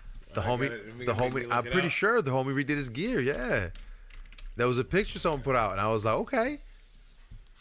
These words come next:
Speaker 1: Like, he heard, he knew, he heard. Have you heard?
Speaker 2: I don't see any difference.
Speaker 1: No? Still the same thing?
Speaker 2: Yeah.
Speaker 1: Come on, man. I was actually getting happy for the homie, like, okay, maybe put it together.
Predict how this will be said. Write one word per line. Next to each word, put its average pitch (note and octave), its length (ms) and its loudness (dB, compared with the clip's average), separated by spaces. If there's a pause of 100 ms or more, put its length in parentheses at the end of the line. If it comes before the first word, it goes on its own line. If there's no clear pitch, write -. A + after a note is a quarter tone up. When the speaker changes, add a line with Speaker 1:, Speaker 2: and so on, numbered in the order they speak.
(340)
Speaker 1:
Like, A#2+ 260 4
he A3 180 4
heard, G3+ 380 4
he G#3+ 120 2
knew, G#3+ 220 4
he A3 120 4
heard. G#3 420 2 (1120)
Have D3 200 0
you A3+ 140 6
heard? A#3 800 6 (380)
Speaker 2:
I G2 60 -12
don't A2 160 -8
see A2+ 160 -8
any A#2 180 -6
difference. G2 680 -10 (220)
Speaker 1:
No? F#3+ 380 4
Still A3+ 180 2
the G#3 60 0
same A3 320 0
thing? C4+ 400 0 (520)
Speaker 2:
Yeah. C2+ 60 -20 (540)
Speaker 1:
Come C#3 240 -4
on, G#2+ 220 2
man. B2 500 2 (1120)
I B2+ 100 2
was D#3+ 180 0
actually E3 220 0
getting D3+ 180 2
happy D#3 200 2
for D#3+ 120 -6
the D#3 60 0
homie, D3+ 160 0
like, C#3+ 140 2
okay, D#3+ 280 0
maybe D#3 180 0
put D#3 180 -2
it D3 40 -4
together. C#3 560 0